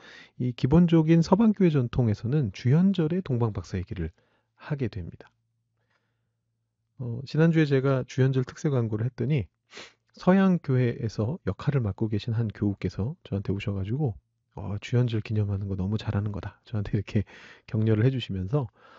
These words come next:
어, "이날이 바로 동방박사 얘기 다루는 날이다." 이렇게 정확하게 말씀하시더라고요. 세계의 개신교들이 대체로 그렇게 합니다. 어, 근데 문제가 하나 있네요. 문제가 하나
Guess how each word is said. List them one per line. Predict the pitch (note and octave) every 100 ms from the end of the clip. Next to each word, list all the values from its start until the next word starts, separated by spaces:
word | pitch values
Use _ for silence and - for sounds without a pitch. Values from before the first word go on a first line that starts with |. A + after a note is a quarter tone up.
| - _ _ _
어, | - G2+ G#2
"이날이 | A#2+ B2 C#3+
바로 | D#3 F3
동방박사 | C#3 C#3 E3+ F3 D3+ - A#2+
얘기 | G#2+ A2
다루는 | G#2+ G#2+ G#2+ G2+
날이다." | F#2 F#2 G2
이렇게 | G2+
정확하게 | - A#2 A#2+ A#2+ G2+
말씀하시더라고요. | F#2 G2+ - A#2 G#2+ - _ _ - - D3 A#2 G2 G2 B2 A3 - _
세계의 | - - G3 F#3+ E3+
개신교들이 | C#3+ A2+ A#2 A2 G2+ A2 D3
대체로 | G#2 - C3
그렇게 | A2 G2+ - - F2 _ _
합니다. | - D3 C#3 F#2 - _ _ _ _ _ _ _ _ _ _ _ _ _ _ _ _
어, | B2+ B2 B2 C3+ C#3 D3+ F3 G#3
근데 | - D#3+ F3+ - _ _ _ _ _ -
문제가 | D#3+ F3+ G3 G3 F3+ E3+
하나 | - F3 F3 E3 D#3+ - _ _ _ _ _ _
있네요. | C#3+ D#3 C#3 C#3 F#3+ _
문제가 | B2 A2+ A#2+ A#2+
하나 | A#2 G#2+ G#2